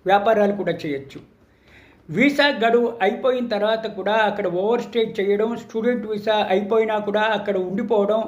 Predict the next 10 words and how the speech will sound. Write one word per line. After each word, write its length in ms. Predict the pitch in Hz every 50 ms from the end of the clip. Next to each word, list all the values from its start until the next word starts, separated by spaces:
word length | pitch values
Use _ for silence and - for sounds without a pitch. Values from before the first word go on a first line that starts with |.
| - - -
లాంటివి 760 | 196 196 208 208 202 208 233 247 233 208 202 196 202 - - - - - - - - - - _ _ _ _ _ _ - - 196
చేస్తున్న 300 | 202 202 202 226 208 208
వాళ్ళందరికీ 1000 | 196 185 180 175 165 175 190 202 247 240 - - 247 233 208 202 190 185 - - - _ _ _ -
ఒక 180 | 175 165 170 175 165 165 165 160 165 165 - _ _ - 147
అదృష్టంగా, 680 | 143 139 165 180 170 - - 190 185 185 180 196 196
వరంగా 640 | 170 143 143 151 175 196 220 220 202 202 190 180 - -
అమెరికన్ 440 | 165 165 180 175 - 190 180 175 180
గవర్నమెంట్ 720 | 175 170 170 170 165 165 160 - 202 214 202 - - -
ఈ 120 | 180 160
మధ్య 500 | 170 170 160 - 160 151 151 196 202 -